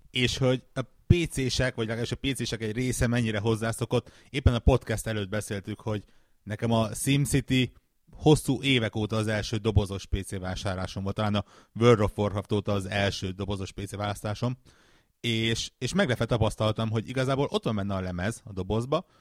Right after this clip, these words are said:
de igazából ott van a letöltőkód mellé az Originen, és, és a legérdekesebb talán az volt, hogy, hogy megnyugtatott az az érzés, hogy a,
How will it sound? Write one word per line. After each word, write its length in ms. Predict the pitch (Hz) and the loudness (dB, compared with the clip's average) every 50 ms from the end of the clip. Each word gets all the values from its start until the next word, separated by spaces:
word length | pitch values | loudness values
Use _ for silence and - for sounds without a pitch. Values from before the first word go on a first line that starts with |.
| _ _ _ _ _ | _ _ _ _ _
de 180 | - 123 117 110 | -12 -12 -10 -8
igazából 460 | - 160 165 185 180 196 190 180 190 175 | -8 -4 -2 0 0 0 0 2 0 0
ott 100 | 175 - | 0 0
van 100 | 190 185 | 0 0
a 40 | |
letöltőkód 600 | 190 190 175 - 110 101 - 107 104 - 113 107 | 0 0 0 0 -2 -2 -2 -6 -2 -2 -2 0
mellé 380 | 110 117 117 117 120 120 120 120 | 0 0 0 0 0 0 0 0
az 140 | 120 123 123 | 2 2 4
Originen, 500 | 120 113 110 98 107 117 120 127 131 - - | 2 2 2 0 -2 -2 -2 -2 -4 -4 -6
és, 260 | - 127 - - - _ _ _ _ _ _ _ _ _ _ _ | -8 -8 -8 -8 -12 _ _ _ _ _ _ _ _ _ _ _
és 200 | - 110 107 - | -6 -6 -4 -2
a 80 | 117 110 | -2 -2
legérdekesebb 800 | 120 135 160 160 - - 156 160 151 160 151 - 156 - - 151 | 0 0 -2 -2 -6 -8 -6 -4 -4 -4 -4 -4 -4 -4 -4 -4
talán 200 | - - 151 156 | -4 -4 -2 -2
az 100 | 151 147 | -2 0
volt, 140 | 143 147 143 | 0 -2 0
hogy, 160 | - 151 135 - | 0 -2 -4 -4
hogy 260 | - - 151 135 - - _ | -4 -4 -4 -4 -4 -10 _
megnyugtatott 720 | - 127 147 165 180 180 147 120 - 120 110 110 107 - | -10 -6 -4 -2 -2 0 -2 0 -2 -2 -2 -2 -4 -4
az 140 | - 123 120 | -4 -2 -2
az 160 | 113 107 104 | -2 -2 -2
érzés, 400 | 110 110 113 104 104 117 110 - | -4 -4 -4 -4 -4 -6 -6 -6
hogy 160 | - 120 110 | -6 -4 -4
a, 160 | 113 113 107 | -4 -4 -6